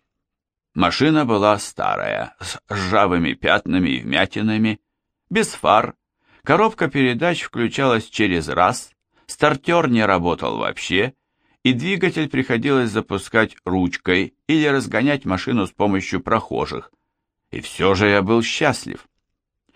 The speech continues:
Мое счастье немного омрачило событие, которое произошло в первую неделю, пока я перебирал коробку,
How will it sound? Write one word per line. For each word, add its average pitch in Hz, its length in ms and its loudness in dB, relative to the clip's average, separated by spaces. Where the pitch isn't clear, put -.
Мое 185 300 4
счастье 180 540 -2
немного 127 460 2
омрачило 104 600 2
событие, - 720 -4
которое 185 460 0
произошло 131 680 0
в - 80 -14
первую 104 500 0
неделю, 101 500 -4
пока 85 300 -4
я 95 220 2
перебирал 78 640 -2
коробку, 71 640 -6